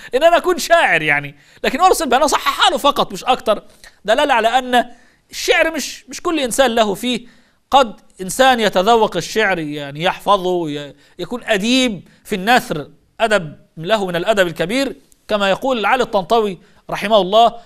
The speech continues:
"أكبر الأدباء يقول: والله لو طلب مني أن أشق جبلا وأحمله على ظهري لكان ذلك أخف علي من قول بيت واحد من الشعر".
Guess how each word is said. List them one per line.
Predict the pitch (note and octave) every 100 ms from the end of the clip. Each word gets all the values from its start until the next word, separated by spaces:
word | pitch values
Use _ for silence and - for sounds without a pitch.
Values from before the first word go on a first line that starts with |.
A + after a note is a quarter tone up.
| - _ _ _ _ _ -
"أكبر | F#4 D4 C#4+
الأدباء | C#4+ D#4
يقول: | C4 D#4 D4
والله | B3 A#3+ C#4 A3 E3+ - _ _
لو | F#3+ A3+
طلب | - D4 A3+
مني | A3 A3+ F#3 E3
أن | F3+
أشق | F3 C#4 C4 A3+
جبلا | G#3+ A#3+ G#3 F3+
وأحمله | F#3+ F#3+ B3 A3+
على | G#3+
ظهري | G3+ B3+ B3+ C4 B3 _ _
لكان | F#3 F#3+ B3+ F#3
ذلك | G#3 G3+ F#3
أخف | D#3 A3+ - E3
علي | C#3+ E3+ G#3+ F#3+
من | E3 D#3+
قول | D#3+ G#3+ E3+
بيت | D3+ A3+ A#3 -
واحد | A3 E3+ E3+ G3+ G3 G3
من | G3 F#3 F#3+
الشعر". | F#3 - - F#3+ A2